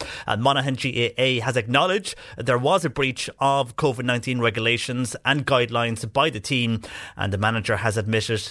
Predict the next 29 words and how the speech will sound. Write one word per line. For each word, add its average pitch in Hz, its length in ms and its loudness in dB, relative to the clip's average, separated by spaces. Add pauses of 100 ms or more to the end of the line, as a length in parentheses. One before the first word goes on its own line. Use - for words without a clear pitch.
that 110 100 0
holding 147 540 0
a 107 40 -2
training 113 360 -2
session 117 440 -2 (280)
was 113 160 0
a 110 80 -2
serious 156 580 0 (160)
error 131 400 4
of 120 220 -2
judgment 117 580 -2 (300)
and 107 220 0
has 101 140 -6
apologised 101 840 -2
unreservedly, 104 840 0 (280)
uh, - 100 -6
for 98 500 2
what 107 180 4
has - 200 -6
happened 104 500 -2
in 107 160 2
Monaghan. 101 480 2
But 98 120 -4
for - 120 -10
the 98 100 -2
moment 110 320 -2
now, 104 220 -2
Monaghan 101 400 -4
senior 143 420 2